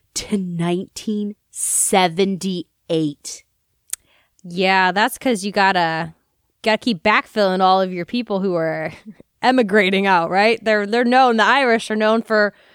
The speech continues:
Speaker 2: moving up and moving out. You gotta keep backfilling.
Speaker 1: There, that is insane because it's just like women in pubs. Like, they weren't allowed until, like, the mid eighties or something.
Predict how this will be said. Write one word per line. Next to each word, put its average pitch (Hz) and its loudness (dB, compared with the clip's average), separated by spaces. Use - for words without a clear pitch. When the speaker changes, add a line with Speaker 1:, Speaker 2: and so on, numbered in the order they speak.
Speaker 2:
moving 240 2
up 320 4
and 233 2
moving 294 4
out. 311 4
You 214 -6
gotta 240 2
keep 285 -4
backfilling. 214 -2
Speaker 1:
There, 370 2
that 302 2
is 269 -4
insane 254 -2
because 196 -14
it's 220 -10
just - -6
like 262 -4
women 214 -4
in 196 -8
pubs. 190 -6
Like, - -16
they 214 -2
weren't 202 -6
allowed 190 0
until, 190 -8
like, 180 -6
the 180 -10
mid 190 -10
eighties 160 -10
or 165 -12
something. 147 -14